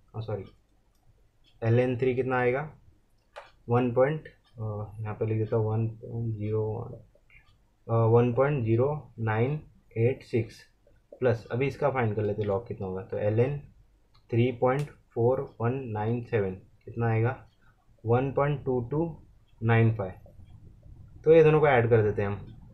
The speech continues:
ठीक है, तो कितना आएगा, वन पॉइंट ज़ीरो नाइन एट सिक्स प्लस वन पॉइंट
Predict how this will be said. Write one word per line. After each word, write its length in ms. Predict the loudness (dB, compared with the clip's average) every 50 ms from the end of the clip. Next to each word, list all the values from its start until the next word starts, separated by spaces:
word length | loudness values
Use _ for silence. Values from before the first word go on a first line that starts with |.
| -20 -20 -20 -20 -20 -20 -20 -20 -20 -20 -20 -20 -20 -20 -20 -20 -20 -20 -20 -20 -20 -14 -10
ठीक 120 | -2 0
है, 80 | 0 0
तो 60 | 0
कितना 180 | -2 -2 -2 -2
आएगा, 120 | 0 2
वन 240 | 4 4 4 4 4
पॉइंट 280 | 4 4 4 4 4 2
ज़ीरो 240 | 4 4 4 4 2 0 -4 -8 -12 -14 -14 -14 -16 -16 -14 -8 -2
नाइन 240 | 0 2 4 4 4
एट 180 | 2 0 -2 -4
सिक्स 440 | -4 -4 -4 -4 -6 -10 -14 -14 -14 -14 -16 -16 -16 -16 -16 -14 -10 -2
प्लस 460 | 2 4 4 4 2 0 -4 -10 -14 -14 -16 -16 -16 -16 -16 -16 -16 -10 -2 0
वन 240 | 0 0 0 0
पॉइंट 380 | 2 2 4 4 4 2 -2 -4